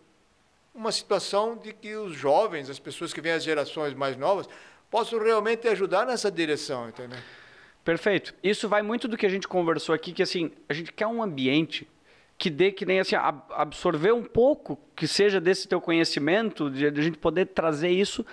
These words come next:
Speaker 2: mas ao mesmo tempo mostrar pras pessoas, "Ei, conversa. O ser humano, no fim, ele é bom." Ele tem muitas coisas boas, a gente só precisa falar, "Ei, não, não, não coloca as pessoas em categorias e joga lá pra longe."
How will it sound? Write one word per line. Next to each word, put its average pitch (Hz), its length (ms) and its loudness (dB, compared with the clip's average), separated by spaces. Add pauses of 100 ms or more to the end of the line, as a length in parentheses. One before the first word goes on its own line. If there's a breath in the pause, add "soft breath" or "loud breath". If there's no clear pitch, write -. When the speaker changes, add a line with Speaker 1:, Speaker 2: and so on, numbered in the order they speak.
(260 loud breath)
Speaker 2:
mas 175 180 0
ao 196 80 2
mesmo 196 180 0
tempo 208 140 2
mostrar 208 300 2
pras 202 120 -4
pessoas, 185 280 -2
"Ei, 190 340 2 (140)
conversa. 233 680 0 (300 loud breath)
O 165 80 -4
ser 269 180 0
humano, 262 260 4
no 254 40 -2
fim, 285 180 -4
ele 247 160 0
é 262 100 4
bom." 156 540 0 (220)
Ele 170 160 0
tem 269 260 2
muitas 247 320 2
coisas 175 200 2
boas, 160 200 4
a 175 40 0
gente 190 120 -6
só 220 140 0
precisa 220 260 -2
falar, 208 280 2
"Ei, 208 260 4
não, 170 240 2
não, 202 400 -2 (320 loud breath)
não 202 160 2
coloca 233 340 2
as 233 60 -2
pessoas 202 420 2
em 202 80 0
categorias 175 680 2
e 185 40 2
joga 175 360 4
lá 165 100 2
pra 160 160 0
longe." 147 340 4